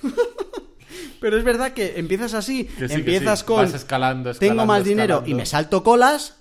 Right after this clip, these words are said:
Speaker 1: tengo más dinero, paso el primero, tengo más dinero, me ponen una pulsera de un color diferente a otra persona, y todo eso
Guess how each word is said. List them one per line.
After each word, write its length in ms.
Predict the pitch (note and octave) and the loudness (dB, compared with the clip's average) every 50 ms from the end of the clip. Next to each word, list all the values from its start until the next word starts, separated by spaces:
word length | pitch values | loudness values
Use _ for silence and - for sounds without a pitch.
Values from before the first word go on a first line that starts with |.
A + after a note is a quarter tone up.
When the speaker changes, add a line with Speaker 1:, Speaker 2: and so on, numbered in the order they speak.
| _ | _
Speaker 1:
tengo 240 | - D#3+ D#3+ D#3+ D#3+ | -4 -2 -2 0 0
más 180 | E3 E3 D#3 C#3+ | 0 0 -2 0
dinero, 320 | D#3+ E3+ F#3 F3 D3+ C3 | 0 0 0 0 -2 -4
paso 220 | - A#2+ A#2 - C3 | -6 -6 -6 -6 -8
el 80 | C3 C3 | -6 -4
primero, 480 | C3 C3+ E3+ F#3+ G#3 A#3 C#4+ E4 - - - | -2 0 0 2 2 0 -2 -6 -8 -10 -8
tengo 240 | D#3 C#3+ C#3 C#3 C#3 | -6 -4 -2 -2 -2
más 200 | C#3+ C#3+ C#3 A#2 | -2 -2 -2 -2
dinero, 460 | C#3 C#3+ D#3 E3+ E3+ C3 G#2+ D#2 - - - - - - | -2 -2 -2 -2 -2 -4 -6 -10 -12 -18 -20 -20 -14 -8
me 720 | C3+ C3+ C3+ C3+ C3+ B2+ B2+ A#2+ B2 A#2+ A#2+ B2 A#2+ A#2 - | -4 -4 -2 -2 0 -2 -2 -2 -2 -4 -4 -6 -6 -6 -4
ponen 260 | - D#3+ E3 D#3+ D3 | -2 0 0 0 0
una 180 | C#3+ C#3+ C#3+ C3+ | 0 -2 -2 -2
pulsera 400 | C#3+ C#3+ C3+ - - E3 D3 B2+ | -4 -6 -6 -6 -6 -4 -4 -4
de 60 | B2 | -4
un 100 | C#3+ D3+ D3 | -4 -4 -2
color 200 | D#3 D3 D3 D3+ | -2 -2 -2 -4
diferente 400 | D3 D3 D#3 D#3 E3 D3 - G2+ | -4 -6 -6 -6 -6 -6 -6 -8
a 60 | G2+ | -8
otra 160 | A2 A#2 A#2+ | -8 -10 -10
persona, 440 | - B2+ B2+ - G3+ A#3+ C#4+ E4+ F#4 F#4 - - - _ _ - - | -10 -10 -8 -8 -6 -6 -6 -6 -8 -10 -14 -20 -20 _ _ -14 -10
y 140 | C#3 C3+ C3 | -8 -8 -6
todo 360 | B2+ - A3 A#3 B3+ B3 B3+ | -2 -2 -2 0 0 0 -2
eso 340 | B3 B3 - C#4 D#4+ F#4 | -2 -4 -4 -6 -6 -8